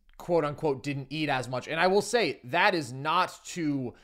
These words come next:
compare the discourse after that game to the discourse after this game, because the Nuggets scored a hundred and twenty-four points in that game, and Jokic had nine assists, and the Suns only won because of this unbelievable pull-up jump shooting and playmaking level from Devin Booker, right? All those things come together.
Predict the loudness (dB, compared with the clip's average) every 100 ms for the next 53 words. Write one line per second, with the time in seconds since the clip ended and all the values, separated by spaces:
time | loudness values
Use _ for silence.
0 | _ _ -6 -6 -6 -2 0 2 2 -2
1 | -4 -6 -8 -4 -4 -2 -2 0 -2 -2
2 | 0 0 0 -8 -8 -10 -8 -6 -4 -6
3 | -4 -6 -2 -4 -4 -6 -6 -6 -10 -8
4 | -6 -6 -2 -2 -4 -8 -6 -4 -2 -4
5 | -4 -8 -10 -8 -8 -6 -6 -4 -6 -6
6 | -8 -6 -6 -6 -12 -10 -8 -6 -6 -8
7 | -14 -20 -6 -2 -2 -4 -2 -2 0 -2
8 | -2 -6 -8 -6 -6 -8 -16 -20 -20 _
9 | -20 -20 _ _ 0 2 2 0 -6 -6
10 | -6 -2 -2 -2 -4 -4 -2 -4 -4 -2
11 | 0 0 -2 -2 -2 -2 -4 -10 -12 -16
12 | -20 -4 0 2 0 -2 -2 -4 -4 -4
13 | 0 -2 0 -4 -4 -6 -6 -8 -6 -4
14 | -4 -8 -4 -4 -4 -10 -8 -6 -6 -8
15 | -10 -8 -6 -6 -4 -4 -4 -6 -10 -12
16 | -12 -10 -6 -6 -6